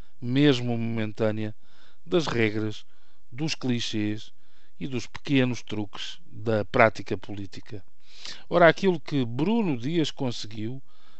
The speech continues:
é, salvo melhor opinião, uma metodologia que pode permitir, já que temos mesmo que penar e amargar,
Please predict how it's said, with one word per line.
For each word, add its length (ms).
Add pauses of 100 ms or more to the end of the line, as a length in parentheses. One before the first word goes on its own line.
(120)
é, 340
salvo 580
melhor 240
opinião, 560 (540)
uma 260
metodologia 1000
que 100
pode 300
permitir, 680 (560)
já 220
que 100
temos 300
mesmo 400
que 140
penar 560
e 120
amargar, 640